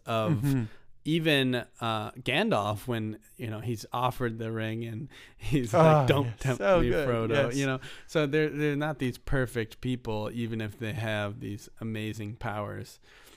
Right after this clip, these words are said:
Speaker 2: And I like that in the films they include that line. <clears throat> I think it's Saruman who says, yeah, that, that orcs were elves once.
Speaker 1: Yeah.
Speaker 2: And that, that makes it a little bit more complicated too, a little bit less settled. Like, "Ooh, wait, what?"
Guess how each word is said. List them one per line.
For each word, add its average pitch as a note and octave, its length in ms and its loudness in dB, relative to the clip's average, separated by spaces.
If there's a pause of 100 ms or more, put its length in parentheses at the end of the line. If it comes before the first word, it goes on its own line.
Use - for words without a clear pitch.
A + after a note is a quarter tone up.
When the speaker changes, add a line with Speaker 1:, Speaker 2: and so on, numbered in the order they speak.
(160)
Speaker 2:
And G#3 140 6
I G3 80 12
like F#3+ 280 8
that F3+ 120 6
in E3+ 120 2
the D3+ 100 4
films A3 320 6
they D#3+ 100 6
include F#3 320 2
that D#3 180 4
line. D#3+ 380 4
<clears throat> - 40 12
I A#3+ 240 12
think G3+ 200 0
it's - 160 0
Saruman D#3 460 6
who C#3 100 4
says, C3+ 380 2
yeah, C#3+ 140 4
that, B2+ 200 -2
that C3 220 -4
orcs D3+ 520 2
were C#3+ 220 2
elves C3 640 2
once. C3 540 0 (320)
Speaker 1:
Yeah. A2 380 -2 (120)
Speaker 2:
And C#3+ 420 6
that, C#3+ 200 6 (160)
that D#3+ 280 8
makes C#3+ 280 0
it D3 40 0
a C#3+ 60 0
little C#3+ 160 2
bit D3 160 2
more C#3+ 140 0
complicated C3+ 640 0
too, C#3+ 240 2
a - 20 -4
little C3 200 -2
bit C3 280 -2
less C3+ 280 0
settled. B2+ 420 0
Like, A#2 160 -4
"Ooh, D3 340 -6
wait, D3+ 300 -8
what?" E3 260 -6